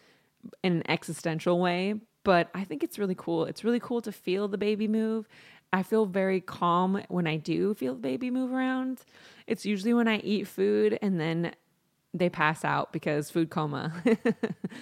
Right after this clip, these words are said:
But it's really, really cool. It's probably the best part of being pregnant, and I would never trade it for the world.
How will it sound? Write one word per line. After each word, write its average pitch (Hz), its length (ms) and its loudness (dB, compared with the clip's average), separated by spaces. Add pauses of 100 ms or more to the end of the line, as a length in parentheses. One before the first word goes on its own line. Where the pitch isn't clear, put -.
(480)
But 226 520 6 (640)
it's - 180 6
really, 247 480 4
really 233 240 4
cool. 208 580 2
It's 185 200 0
probably 175 240 -2
the 190 100 0
best 165 320 2
part 160 220 -2
of 170 100 -4
being 165 220 -2
pregnant, 156 480 -6 (420)
and 160 560 0
I 160 300 0
would 156 180 0
never 156 240 -2
trade 139 240 -4
it - 80 -8
for - 80 -8
the - 100 -6
world. - 320 -8